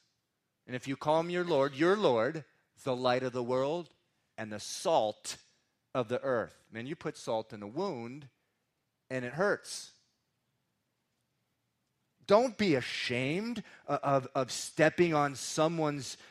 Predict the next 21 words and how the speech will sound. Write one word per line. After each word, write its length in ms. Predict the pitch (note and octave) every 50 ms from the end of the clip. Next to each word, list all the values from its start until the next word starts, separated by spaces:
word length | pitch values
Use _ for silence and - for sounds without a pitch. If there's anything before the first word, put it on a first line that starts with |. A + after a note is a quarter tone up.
| - _
uh, 160 | - C3 C3 C3 - -
toes, 600 | - - B2+ C3 C#3 C#3+ D#3 F3 G#3+ A#3 G3+ E3
uh, 140 | E3 C#3+ C3 -
or, 140 | C3+ C#3+ D3
or, 260 | C#3+ - C#3+ D#3 D3+ - -
or 100 | C#3 - -
i-, 100 | D3 D3 -
is, 240 | D3 D3 C3 A2+
like, 280 | C#3 D3 D3+ - - - - - -
necessarily 840 | A#2+ C#3+ D#3+ D#3+ - E3 - - - D3 C#3+ D3+ D#3 D#3 D#3+ D#3+ D3
an 140 | C3+ C#3 D3 -
ungracious 840 | C#3 D3+ D3+ D3 C#3+ B2 B2+ C#3 C#3 D3 C#3+ C#3 - E3+ D#3 - -
thing. 320 | - F#3+ G3+ A3 A#3+ A#3+ - - - - -
There's 360 | C3+ D#3 G#3+ B3+ A#3+ E3+ D3+
no 160 | F3 F3 E3
need 280 | D#3 D#3 D#3+ D#3+ D#3 -
to 60 | D3+ C#3+
declare 560 | B2 C#3 C3+ - - - C3 D3 D3 D3 D3
God's 400 | B2 C3 C#3 C#3+ C#3+ C#3 - -
truth 300 | - - D#3+ F3+ F#3+ E3
sheepishly 920 | - - - F#3 G3 F#3+ - A#3 A3+ - - - A3+ B3 C4 D4 C#4+ B3+